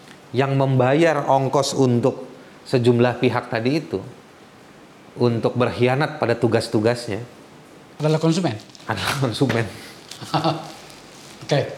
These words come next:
Speaker 1: Ada konsumen itu. Jadi makanya lima ribu. Tapi ironi juga kalau misalnya barang ini dijual lima ribu, dijual dua ratus lima puluh ribu aja,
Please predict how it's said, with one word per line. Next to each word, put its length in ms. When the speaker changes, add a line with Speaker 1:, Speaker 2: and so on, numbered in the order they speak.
Speaker 1:
Ada 100
konsumen 320
itu. 80
Jadi 160
makanya 480
lima 240
ribu. 240
Tapi 320
ironi 400
juga 400
kalau 240
misalnya 400
barang 320
ini 160
dijual 160
lima 240
ribu, 320
dijual 400
dua 160
ratus 80
lima 160
puluh 160
ribu 160
aja, 400